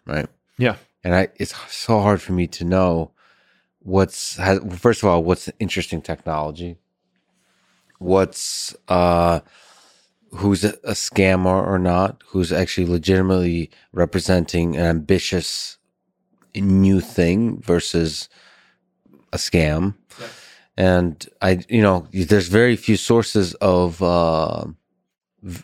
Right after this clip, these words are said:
Speaker 1: like, verification signal. And un-, unfortunately, Coinbase in part has become a little bit of that
Speaker 2: Yeah.
Speaker 1: too. And you're trying to get away from that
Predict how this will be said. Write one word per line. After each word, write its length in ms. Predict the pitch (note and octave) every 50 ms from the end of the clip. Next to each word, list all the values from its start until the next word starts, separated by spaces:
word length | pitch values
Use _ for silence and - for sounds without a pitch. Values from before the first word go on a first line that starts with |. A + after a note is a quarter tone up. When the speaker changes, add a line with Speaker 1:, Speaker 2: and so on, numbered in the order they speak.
| _ _ -
Speaker 1:
like, 220 | A2 G2 F#2 D#2+ -
verification 800 | E2+ E2 G2+ G2+ F#2+ - - F2+ - - G2+ F#2 - - F#2 E2
signal. 560 | - - E2+ D#2+ D2+ E2 C#2+ A1+ B1 - _ _ _ _ _ _ _ _ _ _ _ _ _
And 200 | - F2+ F#2 F2+
un-, 240 | C#2+ G2+ G2 F#2 F2
unfortunately, 680 | - G#2+ F#2+ F2 - B2 B2 A#2 - - G#2+ G2 F#2 E2+
Coinbase 580 | - - G#2 G2 F#2 F2+ F#2+ F#2 F2+ - - F2+
in 80 | D#2+
part 400 | - - - G2+ G2 F#2+ G2 -
has 140 | F2+ F2 D#2
become 540 | - - F2+ - - F#2+ F2+ F2+ E2+ D#2+ - _ _ _ _ _ _ _ _ _ _ _ _
a 60 | F#2+
little 240 | F#2 F#2+ G2+ G2 F2+
bit 140 | E2 F2+ E2+
of 100 | E2 D#2
that 460 | D#2+ F2 E2+ E2 D2 - - - - -
Speaker 2:
Yeah. 120 | - B2+ A#2
Speaker 1:
too. 280 | A#2 - F#2+ F2 D#2+ -
And 180 | - E2+ F2 F2+
you're 100 | F2+ F2+
trying 260 | - - G2+ F#2+ F#2
to 60 | F2+ D#2+
get 180 | D#2 F2 F2
away 240 | E2+ D#2+ E2+ F2+ F2
from 240 | E2 - - D2+ C#2+
that 280 | B1+ A1+ A1+ A#1 -